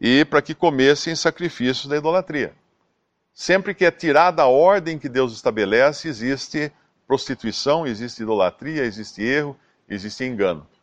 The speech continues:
E aqui no nosso capítulo, essa mulher então está no deserto, que é um lugar onde não tem nada para comer,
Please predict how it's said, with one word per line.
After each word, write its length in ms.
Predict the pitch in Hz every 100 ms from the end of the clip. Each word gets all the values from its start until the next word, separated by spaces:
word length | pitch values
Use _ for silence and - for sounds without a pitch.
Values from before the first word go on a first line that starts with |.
| _ _ _ 135
E 80 |
aqui 180 | 147 196
no 100 | 185
nosso 280 | 165 156 -
capítulo, 520 | 131 - 180 165 127
essa 200 | 127 147
mulher 320 | 135 127 143
então 260 | 139 - 160
está 240 | 135 143
no 100 | 143
deserto, 640 | 135 151 110 131 151 156 135
que 80 |
é 40 | 131
um 60 |
lugar 300 | 123 107 113
onde 140 | 110 107
não 160 | 113
tem 180 | 110 120
nada 420 | 110 123 139 143
para 140 | 113 110
comer, 500 | - 110 123 185